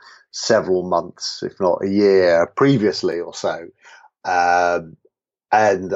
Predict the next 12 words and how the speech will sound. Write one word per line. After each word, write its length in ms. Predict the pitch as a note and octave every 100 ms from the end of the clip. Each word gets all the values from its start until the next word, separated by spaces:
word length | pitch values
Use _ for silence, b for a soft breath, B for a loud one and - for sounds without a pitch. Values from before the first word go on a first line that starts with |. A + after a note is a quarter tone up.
| -
I'd 280 | G2+ G2+ -
seen 400 | - - A#2+ G#2+
something 420 | G2+ F2 - F2+
in 140 | E2+
it 280 | E2+ E2+ -
and 220 | F2+ E2+
the 80 | E2+
people 760 | - G2 - F#2 E2+ F2 E2 E2
and 180 | E2+ E2+
the 100 | F2+
interviews 760 | F2 E2+ F#2+ F2+ F2 E2 - B B B -
that, 260 | F2 E2+